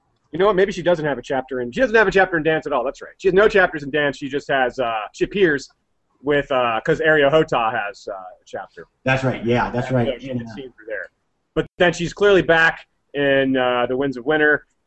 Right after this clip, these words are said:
Speaker 1: Uh, she's, her first chapter is one of the early ones, and we've already heard about at least a second chapter being in there. Uh, George read it at a convention much later, so the details of that one are, are sketchier and more likely to be changed. So we won't get into that,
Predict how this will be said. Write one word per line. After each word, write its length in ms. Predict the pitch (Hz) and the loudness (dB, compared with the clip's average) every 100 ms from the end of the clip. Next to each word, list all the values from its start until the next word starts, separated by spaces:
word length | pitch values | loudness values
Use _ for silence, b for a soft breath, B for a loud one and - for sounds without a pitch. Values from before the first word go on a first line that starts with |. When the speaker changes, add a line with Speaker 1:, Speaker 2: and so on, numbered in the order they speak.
| _ _ - | _ _ -8
Speaker 1:
Uh, 300 | 117 113 113 | -4 -2 -4
she's, 300 | - 131 - | -6 -12 -6
her 200 | 139 123 | -2 -2
first 300 | - 165 156 | 2 2 2
chapter 320 | 170 147 147 | 0 0 0
is 60 | 143 | -2
one 80 | 139 | -2
of 40 | |
the 60 | 127 | -2
early 220 | 139 151 | 0 0
ones, 240 | 151 147 139 | 2 2 0
and 40 | |
we've 120 | 147 | -2
already 220 | 175 214 180 | 2 4 4
heard 200 | 196 185 | 4 4
about 220 | 165 160 | 4 2
at 80 | 156 | 2
least 200 | 165 - | -2 -8
a 40 | |
second 280 | - 151 135 | -2 -2 -2
chapter 360 | 151 139 135 127 | 0 0 0 -4
being 200 | 139 135 | -2 -2
in 120 | 143 | -2
there. 360 | 139 139 139 _ _ _ _ | 0 2 2 _ _ _ _
Uh, 200 | 120 123 | -4 -2
George 260 | 123 165 160 | 2 2 2
read 260 | 131 175 | 2 4
it 200 | 170 165 - | 6 4 2
at 180 | 165 160 | 0 0
a 40 | |
convention 680 | 156 139 151 160 160 151 147 | 0 0 2 0 0 -2 0
much 260 | 143 139 - | 0 -2 0
later, 320 | 156 160 156 | 2 4 2
so 420 | - 143 135 131 _ _ _ - | 0 2 2 2 _ _ _ -6
the 80 | |
details 360 | 135 170 170 143 | -2 2 2 2
of 60 | 139 | 2
that 220 | 156 156 | 2 2
one 120 | 147 | 0
are, 300 | 135 127 120 | 2 2 0
are 140 | 127 | -2
sketchier 560 | 123 - 156 - 151 143 | -4 0 0 2 0 0
and 80 | 131 | 0
more 140 | 135 | 0
likely 240 | 135 135 135 | 0 0 -4
to 60 | 123 | -12
be 100 | - | -10
changed. 440 | - 143 139 131 | -2 0 0 -2
So 100 | 135 | -4
we 80 | 147 | 2
won't 180 | 175 165 | 2 4
get 140 | 160 | 2
into 160 | 147 135 | 4 2
that, 220 | 143 | 2